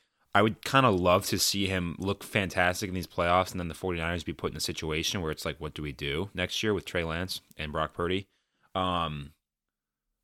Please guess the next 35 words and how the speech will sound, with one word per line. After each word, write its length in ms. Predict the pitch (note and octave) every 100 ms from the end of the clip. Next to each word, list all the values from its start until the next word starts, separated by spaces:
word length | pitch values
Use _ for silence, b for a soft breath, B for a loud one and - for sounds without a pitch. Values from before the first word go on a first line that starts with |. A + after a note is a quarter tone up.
| _
but 100 | G#2+
they, 200 | B2 C3+
I 60 | B2+
mean, 260 | C3 A#2
eh, 320 | - - - A2
they 140 | A#2
have 120 | C3 G2
so 160 | -
much 200 | B2+ B2
talent 220 | - A2+
around 200 | G2 G2
them 120 | G2 F#2+
that, 260 | F2 E2 - _
I 80 | D#2+
mean, 120 | F2
he, 160 | A#2 D#3+
I 120 | G#2
thought 180 | - A#2+
he 60 |
looked 160 | F2+ D#2
great 240 | F2 G2
yesterday 340 | D#2+ D#2+ - E2
from 140 | E2
what 100 | E2+
I 60 | D#2+
watched. 500 | D2+ D#2 F#2 - - B B B B B B B B A2
I 80 |
think 320 | A2 D3 B2 - _ _ _ -
he, 240 | A#2 A#2
he, 200 | F#2+ A#2
he 140 | A2 B2+
is 140 | C3+
small. 420 | - A2 G2+ G#2
I 80 | B2
think 260 | - A#2